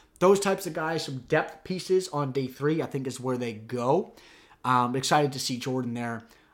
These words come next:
uh, as well. So that is every single offensive accepted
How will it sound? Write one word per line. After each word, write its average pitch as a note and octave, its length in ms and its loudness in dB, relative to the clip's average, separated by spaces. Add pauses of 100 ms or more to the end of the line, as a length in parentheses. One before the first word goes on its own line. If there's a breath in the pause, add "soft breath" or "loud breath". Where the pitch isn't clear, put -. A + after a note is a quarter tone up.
(100)
uh, A2 160 -12
as G#2+ 200 -8
well. G2+ 220 -6
So B2+ 260 0 (280 loud breath)
that F#3+ 340 6
is G#3+ 400 0
every A3 500 -2
single D3+ 600 -4 (180)
offensive E3+ 720 -2
accepted E3 800 -4